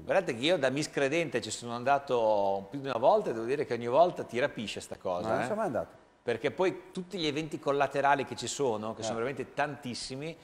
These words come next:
Speaker 1: alla fine dei conti tutti cantano, eh, è così, insomma, è bello, poi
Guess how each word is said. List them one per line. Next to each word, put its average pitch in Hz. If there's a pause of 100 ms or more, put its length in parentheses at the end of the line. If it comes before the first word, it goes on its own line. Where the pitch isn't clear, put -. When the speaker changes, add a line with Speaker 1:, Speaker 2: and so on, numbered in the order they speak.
(220)
Speaker 1:
alla 127
fine 147
dei 151
conti 165
tutti 135
cantano, 101 (280)
eh, 104
è 107
così, 95
insomma, 95
è 113
bello, 120
poi 110